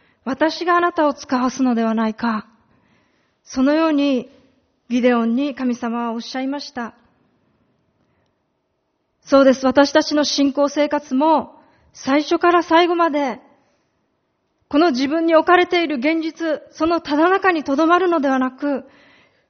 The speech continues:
この神が共にいてくださるという現実に生きることであります。私たちを見れば弱いものであります。しかしですね、先ほど、えー、賛美をしました。イエスがいなければ、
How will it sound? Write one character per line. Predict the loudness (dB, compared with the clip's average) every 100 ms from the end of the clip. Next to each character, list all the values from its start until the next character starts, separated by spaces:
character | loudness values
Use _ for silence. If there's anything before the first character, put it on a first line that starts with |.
| -4
こ | -2
の | -2
神 | -2 0 2 4
が | 2
共 | 2 0 0
に |
い | -2
て | -4
く | -2
だ | -2
さ | 0 -2
る | -2
と | -6
い | -6
う |
現 | -4 -4 -6
実 | -8 -8
に | -6 -6 -8 _ -6
生 | 0
き | 0
る | 0
こ | -2
と | -4
で | -4
あ | -4
り | -4
ま | -8
す。 | -10 _ _ _ _ _ _ _ _ _ _ _ _ _ _ _ _ _ _ _ _ _ _ _
私 | -2 -2 0
た | -2
ち | 0
を | -2
見 | 0
れ | 0
ば | 0 0 -2 -6 -20 _ -6
弱 | 0 2 0
い |
も | 0
の | -4 -2
で |
あ | -2
り | -2
ま | -4
す。 | -6 -12 _ _ _
し | -10
か | -6 -6
し | -6
で | -8
す | -8
ね、 | -8
先 | -8 -10 -8
ほ | -4
ど、 | -2 -2 -6 -20 _ _
え | -8 -4 -4 -6 -6 -6
ー、 |
賛 | -2 -2
美 | -2
を |
し | -4 -2
ま | -2
し | -2
た。 | -2 -2 -2 -14 _ _ _ _ _ _ -2
イ | 4
エ | 4
ス | 4
が | 2 4
い |
な | 4 4
け | 4
れ | 4
ば、 | 2 0